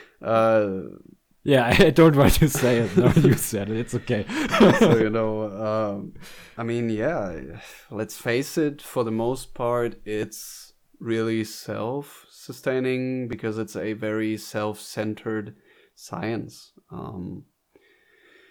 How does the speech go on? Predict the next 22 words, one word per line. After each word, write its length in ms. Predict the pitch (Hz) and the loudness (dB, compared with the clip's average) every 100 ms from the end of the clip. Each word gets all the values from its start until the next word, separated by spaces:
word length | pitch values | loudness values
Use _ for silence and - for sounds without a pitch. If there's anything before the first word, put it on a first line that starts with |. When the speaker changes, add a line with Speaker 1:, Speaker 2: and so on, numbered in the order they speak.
| _ _ _ _ _ _ _ _ | _ _ _ _ _ _ _ _
Speaker 1:
I 40 | 117 | -2
mean, 160 | 123 | 0
you 100 | 127 | 2
could 240 | 117 - 139 | 0 -2 -2
be 120 | 135 | -2
generous 760 | 113 110 117 135 131 123 - 117 | 0 0 2 0 -2 -6 -8 -2
and 300 | 110 107 101 | -2 -2 -6
say 360 | - 110 110 | -4 0 0
that, 360 | 107 107 104 101 101 - - _ _ _ _ _ _ _ _ _ _ - | 0 0 0 -2 -6 -10 -20 _ _ _ _ _ _ _ _ _ _ -18
as 180 | - 107 | -12 -6
I've 160 | 107 - | -6 -4
stated 380 | 120 113 113 | -4 -2 -4
before, 560 | 117 - 107 110 113 117 _ _ _ - | -8 -8 -2 -2 -2 -4 _ _ _ -8
to 120 | 104 | -4
understand 720 | 104 107 104 113 107 107 107 - | -2 -4 -4 -2 0 0 -2 -4
our 440 | 98 104 107 104 - | -6 -4 -4 -4 -8
ecosystems 920 | 107 113 104 - 107 - 107 101 - | -8 -6 -6 -6 -8 -4 -6 -6 -10
today, 360 | - 110 107 113 | -8 -4 -2 -2
we 140 | 107 | -4
need 180 | 110 104 | -6 -6
to 120 | 117 | -6
understand 800 | 104 104 101 - 107 104 104 98 | -6 -6 -8 -6 -4 -2 -4 -6